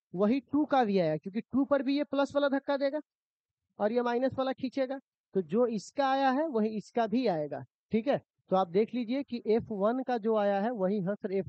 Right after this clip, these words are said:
टू का भी होगा। तो हमने एफ़ वन का भी निकाल लिया, एफ़ टू का भी निकाल लिया, एफ़ थ्री का भी निकाल लिया। और हमारे एनसीईआरटी के क्वेश्चन में यही कह रहा था कि तीन अगर चार्ज वहां रखा हो तो आप क्या कीजिए बच्चे लोग, तीनों पे निकाल के दिखाइए। तो प्यारे बच्चों, बच्चे सिर्फ यहाँ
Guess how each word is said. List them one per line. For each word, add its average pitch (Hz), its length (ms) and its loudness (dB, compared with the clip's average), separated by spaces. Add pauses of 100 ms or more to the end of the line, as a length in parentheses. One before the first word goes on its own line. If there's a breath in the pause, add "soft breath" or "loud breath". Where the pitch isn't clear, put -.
(120)
टू 196 120 -2
का 160 160 -4
भी 143 120 -8
होगा। 135 260 -12 (400)
तो 175 60 -2
हमने 196 320 -2
एफ़ - 160 -4
वन 190 240 0
का 240 140 -2
भी 247 120 -4
निकाल 254 300 -4
लिया, 262 220 -2
एफ़ 208 220 0
टू 196 80 -4
का 247 180 0
भी 247 100 -2
निकाल 254 300 -2
लिया, 254 200 0
एफ़ 233 160 -4
थ्री 226 200 -2
का 202 120 2
भी 175 100 0
निकाल 147 260 -4
लिया। 151 240 -8 (300)
और 180 100 0
हमारे 202 260 0
एनसीईआरटी 226 500 -4
के 226 80 -2
क्वेश्चन 220 320 -6
में 208 100 -4
यही 214 260 2
कह 208 180 0
रहा 175 140 0
था 220 180 0 (340)
कि 208 80 -4
तीन 277 420 -4
अगर 233 280 -2
चार्ज 220 320 -2
वहां 196 260 -2
रखा 196 280 -2
हो 185 220 -2 (220)
तो 185 80 -2
आप 202 240 -2
क्या 233 160 0
कीजिए 214 300 -4
बच्चे 190 280 -2
लोग, 185 140 -2 (100)
तीनों 220 220 2
पे 220 120 -2
निकाल 190 280 -2
के 175 100 -4
दिखाइए। 165 420 -4 (240)
तो 190 80 -8
प्यारे 226 280 0
बच्चों, 247 300 -2
बच्चे 196 340 -2
सिर्फ 247 300 -6
यहाँ 220 180 0